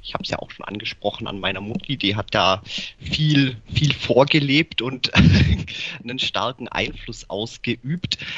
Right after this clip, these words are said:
Ähm, ich denke, Horror, wenn er funktioniert, er ist so vielseitig. Es kann einerseits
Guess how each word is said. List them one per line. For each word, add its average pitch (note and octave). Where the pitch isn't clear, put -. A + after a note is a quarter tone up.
Ähm, A#2+
ich -
denke, E3
Horror, E3+
wenn D#3+
er D3
funktioniert, D#3+
er C3+
ist -
so A3
vielseitig. -
Es A2+
kann B2
einerseits B2